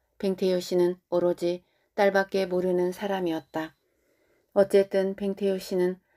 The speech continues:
사람들이 자기 딸에 대해 뭐라고 수군댈까 염려스러웠다. 그럴 때마다 깊은 절망감에 빠지곤 했다.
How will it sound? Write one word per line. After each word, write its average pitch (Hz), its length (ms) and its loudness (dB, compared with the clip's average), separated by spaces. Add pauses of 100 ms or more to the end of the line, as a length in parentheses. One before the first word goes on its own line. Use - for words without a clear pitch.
사람들이 196 640 2
자기 196 320 -2
딸에 180 280 -2
대해 170 320 -2 (280)
뭐라고 185 540 4
수군댈까 180 840 -2 (280)
염려스러웠다. 180 1200 0 (520)
그럴 190 300 2
때마다 180 580 0 (220)
깊은 196 400 0
절망감에 190 720 0
빠지곤 185 480 -2
했다. 165 440 -8